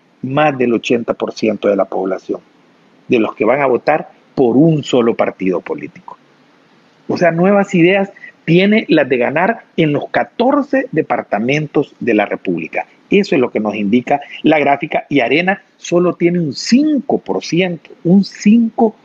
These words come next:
punto tres por ciento de las preferencias electorales. Bueno,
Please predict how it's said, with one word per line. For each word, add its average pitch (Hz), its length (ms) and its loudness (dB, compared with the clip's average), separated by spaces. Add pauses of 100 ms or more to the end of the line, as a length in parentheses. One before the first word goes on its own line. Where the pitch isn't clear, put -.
(160)
punto 196 520 2
tres 180 340 -2 (260)
por 120 180 2
ciento 175 540 0 (280)
de 127 140 2
las 120 140 2
preferencias 113 840 -2 (140)
electorales. 85 760 -2 (920)
Bueno, 117 280 0